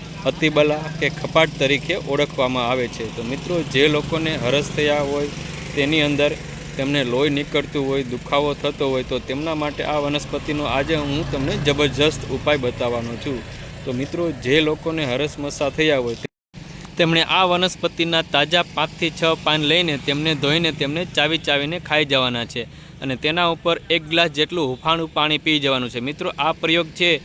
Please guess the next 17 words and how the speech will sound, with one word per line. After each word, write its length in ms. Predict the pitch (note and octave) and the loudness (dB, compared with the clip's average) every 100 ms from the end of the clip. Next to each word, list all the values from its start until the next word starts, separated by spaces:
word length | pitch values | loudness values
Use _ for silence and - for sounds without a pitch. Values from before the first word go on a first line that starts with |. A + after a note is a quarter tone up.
| - - | -8 -8
તે 100 | - | -4
સવારે 400 | D#3 E3 D#3+ E3 F#3 | 0 4 4 4 2
નરણા 460 | C#3 C3 F3+ F#3+ | 0 2 4 4
કોઠે 320 | E3 E3+ D#3+ | 2 -2 0
કરવાનો 460 | D3 D3 D3+ C#3+ C3 | 0 2 2 2 0
છે 220 | - D3+ B2 - - - | -2 -2 -2 -6 -12 -8
અને 160 | C#3+ | -6
જો 180 | C3+ F3+ | 0 2
મિત્રો 320 | E3+ E3+ F3+ F3+ E3 | 2 0 0 0 2
આ 160 | E3+ | 2
રીતનું 340 | F3 E3+ F3+ E3 | 2 -2 -4 0
કરશો 360 | F3 E3+ F3+ E3 | 0 0 0 -2
તો 240 | E3+ E3 E3 - - | 0 -2 -2 -6 -16
સાતથી 540 | - D#3+ E3 - G3 - | -2 0 0 0 -4 2
આઠ 180 | D#3+ F3+ | 2 2
દિવસની 560 | D3+ E3 F3 - E3+ E3+ - | 0 0 0 -2 -6 -6 -4
અંદર 280 | D#3+ D3+ | -2 0